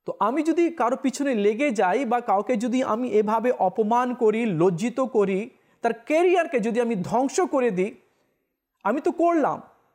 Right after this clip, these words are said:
বা কেউ করলো, সে কি মনে করলো আমি ভালো করেছি, আমি বেঁচে যাব?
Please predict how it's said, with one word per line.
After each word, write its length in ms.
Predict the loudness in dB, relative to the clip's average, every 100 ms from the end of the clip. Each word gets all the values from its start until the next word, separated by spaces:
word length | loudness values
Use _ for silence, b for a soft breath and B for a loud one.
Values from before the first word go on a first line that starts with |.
| -6
বা 80 | -2
কেউ 200 | 0 0
করলো, 540 | 2 2 2 0 -2 -8 _
সে 120 | -8 -6
কি 120 | -2
মনে 240 | 0 0
করলো 400 | 2 0 2 -2 -4
আমি 160 | -4
ভালো 240 | -2 0 0
করেছি, 500 | 0 -2 -2 -6 -6
আমি 160 | -6 -4
বেঁচে 320 | 0 0 0
যাব? 380 | 0 0 0 -2